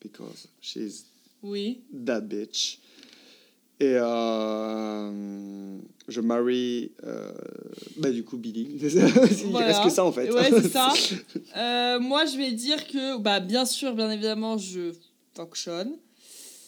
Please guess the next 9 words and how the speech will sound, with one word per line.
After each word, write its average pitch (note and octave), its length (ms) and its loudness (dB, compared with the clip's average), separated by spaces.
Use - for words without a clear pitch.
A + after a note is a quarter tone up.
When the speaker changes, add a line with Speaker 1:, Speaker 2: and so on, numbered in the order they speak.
Speaker 1:
Alors, F#2+ 200 -18
qui - 140 -14
est-ce G#2 100 -12
que - 100 -14
tu G2 160 -18
tues ? - 540 -20
C'est - 160 -20
dur. - 180 -14
Speaker 2:
Euh, A3 60 -16